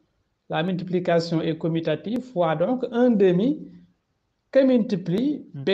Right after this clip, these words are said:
A fois A C. Mais un demi de B A fois A C, ce n'est rien d'autre que, donc, ça va donner un demi de,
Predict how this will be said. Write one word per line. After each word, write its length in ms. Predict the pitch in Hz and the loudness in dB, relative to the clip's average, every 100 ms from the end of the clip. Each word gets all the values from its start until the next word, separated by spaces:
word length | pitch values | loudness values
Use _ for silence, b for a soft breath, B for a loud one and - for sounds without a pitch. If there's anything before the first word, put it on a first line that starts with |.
| 175 | 2
A 400 | 160 165 - 262 - _ _ _ _ _ _ _ _ _ | 0 -2 -6 -10 -14 _ _ _ _ _ _ _ _ _
fois 640 | - 185 180 190 220 220 - | -10 0 2 2 0 -4 -4
A 180 | 233 226 | 0 0
C. 440 | - 175 - - _ _ _ _ _ _ _ _ _ _ _ _ _ _ _ _ _ _ _ - | 0 -6 -8 -16 _ _ _ _ _ _ _ _ _ _ _ _ _ _ _ _ _ _ _ -4
Mais 140 | 180 | 0
un 160 | 220 247 | 2 4
demi 280 | 233 214 | 4 4
de 120 | 196 185 | 4 4
B 140 | 170 | 4
A 280 | 190 185 180 | 4 4 2
fois 220 | 175 185 | 2 2
A 220 | 170 160 | 2 0
C, 240 | 156 233 311 | 0 0 0
ce 160 | - | 0
n'est 200 | 170 170 | 0 2
rien 200 | 160 214 | 2 2
d'autre 340 | 185 208 226 190 | 2 2 0 -4
que, 260 | - 180 320 - - _ _ _ _ _ _ - | -2 0 0 -6 -20 _ _ _ _ _ _ -6
donc, 280 | 175 220 | -4 -2
ça 200 | 185 185 | -2 0
va 180 | 175 175 | 2 2
donner 600 | 170 165 165 220 320 - - _ _ _ _ _ _ _ _ _ _ _ _ | 2 2 2 0 -2 -6 -16 _ _ _ _ _ _ _ _ _ _ _ _
un 180 | - 226 | -2 2
demi 360 | 220 190 185 190 | 4 4 4 2
de, 420 | 170 254 349 - | 2 2 -2 -12